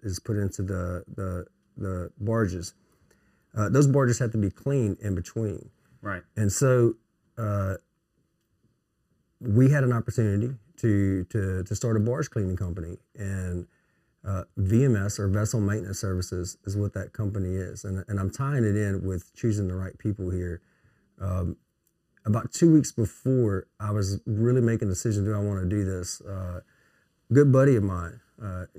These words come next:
Speaker 1: Jason Bell, he had been at the same company, man, I, I think maybe close to seventeen, eighteen years. The company liquidated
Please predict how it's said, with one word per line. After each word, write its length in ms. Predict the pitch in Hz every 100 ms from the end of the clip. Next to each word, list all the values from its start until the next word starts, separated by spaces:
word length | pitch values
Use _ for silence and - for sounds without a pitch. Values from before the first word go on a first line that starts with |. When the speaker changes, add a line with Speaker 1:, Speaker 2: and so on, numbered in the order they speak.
| 110
Speaker 1:
Jason 400 | 110 107 120 101
Bell, 300 | 104 98 - _ _ _ _ _ -
he 60 |
had 100 | 117
been 160 | 113 113
at 160 | 107
the 60 | 101
same 320 | - 117 113
company, 340 | 110 117 113 107
man, 300 | 104 104 101
I, 260 | 101 101
I 40 | 104
think 280 | 107 104
maybe 240 | - 101 98
close 320 | - 110 101
to 80 | -
seventeen, 560 | - 107 107 113 104 92
eighteen 480 | 104 - 107 98
years. 300 | 110 131 127
The 120 | 107 101
company 360 | 113 104 98
liquidated 680 | 98 117 117 110 107 104